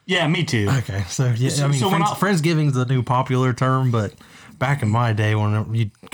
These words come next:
Speaker 2: we talked about going to the bar that you were mentioned, it's Thanksgiving Eve, and that used to be my favorite night of the year. Just going out, like you said, and everybody's in the same spot. You just kinda see everybody at once, and it's just a,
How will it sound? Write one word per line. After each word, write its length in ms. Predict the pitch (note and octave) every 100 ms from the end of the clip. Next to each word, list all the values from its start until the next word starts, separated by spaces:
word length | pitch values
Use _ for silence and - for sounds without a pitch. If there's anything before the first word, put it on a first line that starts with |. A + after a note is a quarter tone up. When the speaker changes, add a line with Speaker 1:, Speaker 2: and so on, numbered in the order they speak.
| -
Speaker 2:
we 200 | B2 A2+
talked 320 | - A#2 -
about 180 | A#2 G2+
going 200 | A2+ A2
to 60 | G#2
the 80 | G2+
bar 280 | G#2+ G#2+ G2+
that 100 | G2+
you 120 | G#2
were 120 | G#2+
mentioned, 640 | G2+ G#2+ A2 G#2 - G#2
it's 300 | G#2 G2+ - - - - -
Thanksgiving 500 | B2 A#2+ - G#2+ G#2
Eve, 320 | A2 A2 G2+
and 200 | G2 G2 - - - - -
that 80 | C#3+
used 140 | D#3+ -
to 60 |
be 80 | A#2
my 160 | A2+ A2+
favorite 360 | A2 G#2 G2
night 280 | G2+ G2+ F#2+
of 180 | B2 G2+
the 120 | G2
year. 320 | G2+ G2+ F#2+ - _ _ - - -
Just 100 | A2
going 240 | A#2+ A#2
out, 220 | A2+ A2+ G#2
like 180 | G#2+
you 60 | G2+
said, 360 | - G#2 G2+ G2+
and 140 | G2+
everybody's 560 | G#2 G#2+ G#2+ G#2 G#2+ G#2
in 140 | G2+
the 60 | G2
same 260 | G#2+ G#2+
spot. 500 | G#2 - G2+ G2+ G2 - _ _ _ - _
You 120 | G#2+
just 160 | G2+ G#2
kinda 240 | A#2+ G#2+
see 260 | F#2 - A2
everybody 520 | A2 G#2+ G#2 G#2 G2+
at 80 | G2+
once, 420 | G#2+ A2+ G#2+ G2+
and 100 | G#2+
it's 220 | G#2 -
just 260 | A2 G2 -
a, 180 | F#2+ F2+